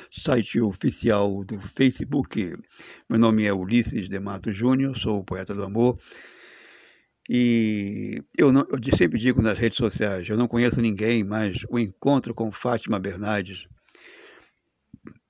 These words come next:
apresenta o Poeta do Amor, que é o site oficial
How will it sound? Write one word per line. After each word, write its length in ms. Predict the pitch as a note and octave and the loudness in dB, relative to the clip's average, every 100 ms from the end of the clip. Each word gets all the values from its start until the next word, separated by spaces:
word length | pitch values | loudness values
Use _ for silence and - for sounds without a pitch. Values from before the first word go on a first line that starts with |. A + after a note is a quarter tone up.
| _ | _
apresenta 560 | C3+ B2+ A2+ A2+ B2 B2 | 0 0 0 2 2 0
o 40 | |
Poeta 360 | A2 A2+ A2 - | 2 0 0 -2
do 80 | G#2+ | -2
Amor, 340 | A2 A2 A2+ - - | -2 0 -2 -4 -2
que 80 | |
é 40 | A#2+ | 0
o 80 | G2+ | 0
site 360 | - A#2 G#2+ | 2 2 2
oficial 520 | A2 A2 - G2+ G#2 | -2 -6 -4 -6 -6